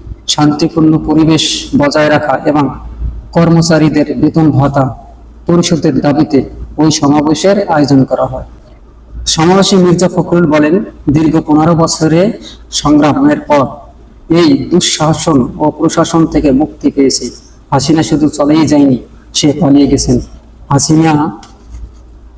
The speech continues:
পনেরো ষোলো বছর নির্যাতন করে অসংখ্য মানুষকে হত্যা করেছে, শ্রমিককে হত্যা করেছেন, ছাত্র জনতা হত্যা করেছেন, এমনকি নারীদের হত্যা করতে দ্বিধাবোধ করেননি। শেখ হাসিনা ক্ষমতায় থাকার জন্য, প্রধানমন্ত্রী থাকার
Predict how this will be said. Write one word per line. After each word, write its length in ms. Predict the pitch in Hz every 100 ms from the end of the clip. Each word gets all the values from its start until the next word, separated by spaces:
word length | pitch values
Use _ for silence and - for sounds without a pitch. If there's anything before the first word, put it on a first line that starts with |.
| -
পনেরো 320 | 165 180 202
ষোলো 280 | 196 175 180
বছর 260 | 170 156 160
নির্যাতন 540 | 151 156 175 170 165
করে 160 | 160 151
অসংখ্য 520 | 143 147 180 180 165
মানুষকে 400 | 147 156 - 160
হত্যা 340 | 131 139 -
করেছে, 380 | 143 139 135 131 -
শ্রমিককে 480 | - 151 160 165 156
হত্যা 340 | 139 - -
করেছেন, 380 | 147 143 135 139
ছাত্র 380 | 123 - - 143
জনতা 520 | 131 143 139 139 131 - - - -
হত্যা 320 | 147 - -
করেছেন, 500 | 131 143 139 143 139
এমনকি 380 | 156 180 175 147
নারীদের 840 | 135 139 151 156 175 147 165 170 175
হত্যা 380 | 147 - -
করতে 380 | 147 143 - 139
দ্বিধাবোধ 380 | 127 135 123 131 -
করেননি। 320 | 131 123 127 127 - - - - - - -
শেখ 240 | - 165 180
হাসিনা 320 | 180 190 185
ক্ষমতায় 500 | - 151 165 170 170
থাকার 340 | - 147 165
জন্য, 280 | 165 160 143
প্রধানমন্ত্রী 720 | - 147 147 160 165 160 170
থাকার 360 | 165 139 147